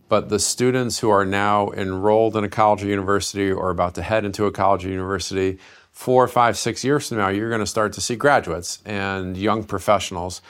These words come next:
What's your anticipation of those young adults, young professionals who are now coming out of a Connecticut school because of Waterbury Promise and what they may end up doing in Waterbury?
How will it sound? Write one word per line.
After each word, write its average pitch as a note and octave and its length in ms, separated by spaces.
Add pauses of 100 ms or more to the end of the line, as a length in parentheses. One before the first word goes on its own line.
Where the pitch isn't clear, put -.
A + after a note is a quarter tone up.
(180)
What's C#3+ 240
your D#3+ 120
anticipation G#2 920
of F2 280
those F#2 600 (100)
young A2+ 260
adults, G#2+ 440
young G#2+ 200
professionals G2 960
who G#2 140
are F#2+ 140
now F#2+ 180
coming B2 340
out A2+ 140
of G2+ 80
a G2 60
Connecticut G2 500
school G2 340
because A#2 520
of A#2+ 80
Waterbury G#2+ 420
Promise F#2+ 600
and G2+ 280
what A2 280
they G#2 240
may G2+ 260
end G#2+ 160
up G2 140
doing A#2 420
in G2 200
Waterbury? F2 600